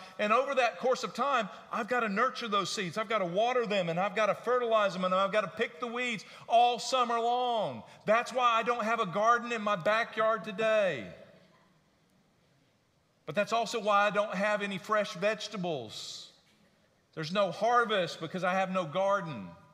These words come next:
And can I say in America today, the reason there is no harvest is not because people aren't lost and not because people aren't hungry and not because people aren't seeking. It's because we're not in the harvest.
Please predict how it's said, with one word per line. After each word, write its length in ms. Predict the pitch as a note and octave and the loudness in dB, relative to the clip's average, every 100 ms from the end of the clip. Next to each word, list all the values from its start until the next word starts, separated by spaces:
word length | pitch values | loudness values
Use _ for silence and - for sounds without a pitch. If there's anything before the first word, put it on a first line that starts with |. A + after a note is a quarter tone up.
| _ _ _ _ _ | _ _ _ _ _
And 80 | E3 | -6
can 120 | G#3+ | 0
I 80 | G#3+ | 0
say 320 | G3 A#3 A#3 | 0 0 0
in 60 | A#3 | 0
America 440 | F#3+ G3+ A3+ A3+ | 0 0 0 -2
today, 300 | A3+ A3 A#3 | -4 0 0
the 80 | A3+ | 0
reason 340 | E3+ G#3+ G#3 A3+ | -2 -4 -4 -4
there 160 | G#3+ | -2
is 140 | A3+ G#3+ | -2 -2
no 160 | G#3 | -2
harvest 360 | F3 A3+ A#3 - | 2 0 0 -6
is 80 | E3+ | -2
not 200 | G#3+ A3 | -2 -2
because 260 | G#3 G#3+ | -4 -6
people 340 | - A3+ A3 A3+ | -4 -8 -4 0
aren't 240 | G3+ G3+ | 0 0
lost 400 | F3 G#3 A3 - - - | 2 2 0 -4 -16 -10
and 80 | E3+ | 0
not 180 | G3 A3+ | 0 0
because 260 | G#3+ A3 | -2 -4
people 300 | - A#3 A3 | -4 -8 -2
aren't 200 | A3 G#3+ | 2 2
hungry 380 | F#3+ A3 A3 A#3 - - - | 2 -2 -2 -8 -8 -12 -4
and 80 | |
not 180 | F#3 G#3+ | 2 2
because 260 | G3+ A3+ G#3+ | 2 -2 -2
people 280 | A#3+ G#3+ A3 | -6 -4 -2
aren't 180 | A3 | -2
seeking. 320 | - A3+ A#3+ A#3 | -2 -4 -4 -8
It's 140 | G3 | -6
because 360 | G#3+ G#3+ G#3+ E3 | -8 -2 -2 -2
we're 220 | G#3+ A3+ | 0 2
not 240 | A3 G#3+ | 2 2
in 160 | A3 G#3+ | 0 0
the 100 | G3 | 2
harvest. 840 | G#3+ G#3 F3+ C3+ - - - - | 4 4 2 -4 -6 -12 -14 -18